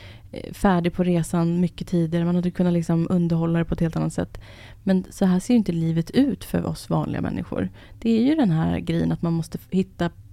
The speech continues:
tiden, platsen i vardagen. Och det är väl det som också är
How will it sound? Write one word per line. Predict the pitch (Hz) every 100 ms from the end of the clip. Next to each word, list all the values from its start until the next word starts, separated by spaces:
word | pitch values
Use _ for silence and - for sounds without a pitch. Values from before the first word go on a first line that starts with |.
| -
tiden, | - 196 196 190 185 175
platsen | - 190 - - 196
i |
vardagen. | 185 180 180 180 180 180 - - -
Och | - -
det |
är | 185
väl | 180
det | 202
som | 220 247
också | - -
är | 170 156 -